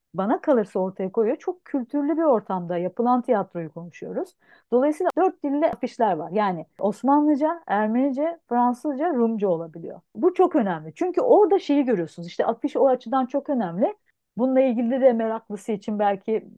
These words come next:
Christopher Baum'un Playbills diye playbiller üzerine bir makalesi vardır. O Almanya ve İngiltere'deki afişleri inceler. Bence bizim Osmanlı'daki afişler de bu bağlamda çok incelemeye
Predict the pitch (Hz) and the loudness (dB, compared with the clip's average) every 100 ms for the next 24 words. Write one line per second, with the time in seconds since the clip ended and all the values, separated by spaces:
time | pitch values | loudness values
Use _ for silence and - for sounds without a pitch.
0 | - 233 - - 208 226 - 185 196 202 | -12 -8 -8 -8 -6 -6 -8 -6 -4 -2
1 | 208 214 214 - _ - - 226 233 190 | -2 -4 -6 -10 _ -16 -2 2 2 2
2 | 202 196 - - _ _ _ - 208 202 | -4 -4 -10 -20 _ _ _ -4 0 0
3 | 202 - 214 214 196 208 208 185 196 196 | 0 -2 0 0 0 -2 -2 -2 -4 -4
4 | 190 196 190 196 190 190 254 175 160 285 | -4 -4 -4 0 0 2 2 2 0 -4
5 | 381 - - - 202 208 - 196 202 240 | -4 -10 -14 -4 0 2 2 0 0 0
6 | 233 226 202 196 190 254 214 196 156 - | 0 -2 -4 -4 2 4 4 -2 -8 -12
7 | - 175 170 165 _ _ 185 165 170 208 | -12 -8 -6 -8 _ _ -8 -4 0 2
8 | 381 - _ _ 165 220 247 262 226 233 | 0 -2 _ _ -2 0 0 -2 -4 -4
9 | 262 226 - 269 254 262 254 226 - 262 | -2 -4 -2 0 2 2 0 -2 0 2
10 | 247 196 180 196 185 175 175 175 220 185 | 2 0 -2 -2 -2 -4 -8 -4 -4 -4
11 | 196 180 180 180 180 180 180 | -6 -4 -2 -4 -2 0 0